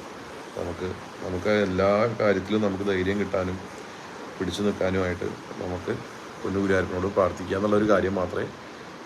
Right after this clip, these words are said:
നമുക്ക് ചെയ്യാനുള്ളൂ. വേറൊരു കാര്യം നമുക്ക് ചെയ്യാനില്ല. അതാണ് ഇതിൻ്റെയൊക്കെ സത്യം. പരമാവധി പ്രാർത്ഥിക്കുക. ഓരോ പ്രാർത്ഥനകളും ഭഗവാനിലേക്ക് നമുക്കുള്ള ചവിട്ടുപടികളാണെന്നുള്ള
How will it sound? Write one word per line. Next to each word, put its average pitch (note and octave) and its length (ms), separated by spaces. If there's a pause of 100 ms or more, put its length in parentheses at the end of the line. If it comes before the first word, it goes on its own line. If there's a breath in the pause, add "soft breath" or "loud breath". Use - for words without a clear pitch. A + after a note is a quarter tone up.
(280)
നമുക്ക് F2+ 320
ചെയ്യാനുള്ളൂ. F2 400 (2000)
വേറൊരു G2+ 380
കാര്യം G#2 300
നമുക്ക് G2+ 320
ചെയ്യാനില്ല. F#2 460 (580)
അതാണ് G2 300
ഇതിൻ്റെയൊക്കെ G2 480 (280)
സത്യം. - 360 (840)
പരമാവധി G2 440
പ്രാർത്ഥിക്കുക. G2+ 560 (680)
ഓരോ G2 260 (100)
പ്രാർത്ഥനകളും G2+ 580 (200)
ഭഗവാനിലേക്ക് F#2 800
നമുക്കുള്ള F#2 420 (800)
ചവിട്ടുപടികളാണെന്നുള്ള G2 1080